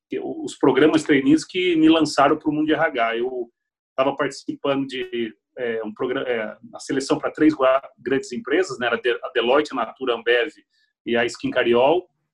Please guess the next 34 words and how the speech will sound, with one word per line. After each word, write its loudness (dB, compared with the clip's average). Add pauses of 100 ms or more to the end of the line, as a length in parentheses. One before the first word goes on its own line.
(100)
e -8
na 0
Skin -6
Cariol 0
tinha -8
uma 0
vaga 2
de, -6
de -2
R 2
H 0
pra -4
área -6
comercial, -6
e -8
isso -16
me -10
balançou, -8
né, -20
porque -6
eu -20
sou -8
do -8
interior, 0
empresa 0
também, -2
gosto 0
de -18
cerveja, -4
desse -8
ambiente, -4 (360)
né, -4
de -8
relacionamento, -4